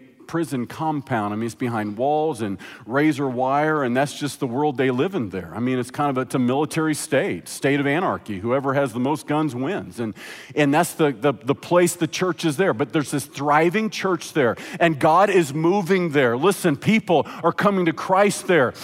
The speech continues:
and it's remarkable. Now, I shot this from my iPhone. I want you to see what I saw,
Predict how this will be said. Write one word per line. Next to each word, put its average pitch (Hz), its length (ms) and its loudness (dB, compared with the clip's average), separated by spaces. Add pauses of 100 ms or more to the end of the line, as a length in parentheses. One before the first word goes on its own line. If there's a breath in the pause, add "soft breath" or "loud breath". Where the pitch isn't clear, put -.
(160 loud breath)
and 185 140 4
it's - 180 0
remarkable. 170 760 2
Now, 156 160 4
I 180 60 4
shot 208 360 2
this 160 240 2
from 165 180 0
my 156 200 4 (180)
iPhone. 131 300 0
I 131 60 4
want 156 220 0
you 147 100 2
to 135 40 -2
see 180 240 -2
what 139 160 0
I 160 140 4
saw, 101 380 -2